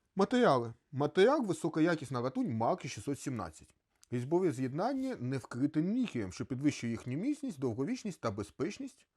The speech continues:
для питної води. Функціональність Coir сет двадцять п'ять. Він має вбудований режим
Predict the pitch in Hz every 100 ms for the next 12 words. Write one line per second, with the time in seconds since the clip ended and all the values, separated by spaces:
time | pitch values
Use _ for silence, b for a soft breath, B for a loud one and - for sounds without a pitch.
0 | _ 110 92 87 107 92 73 - _ _
1 | _ _ _ _ b b b - 262 -
2 | 294 233 143 120 - - 262 269 - 135
3 | 139 127 131 - 107 87 117 131 175 147
4 | 101 123 101 135 165 120 104 92 147 247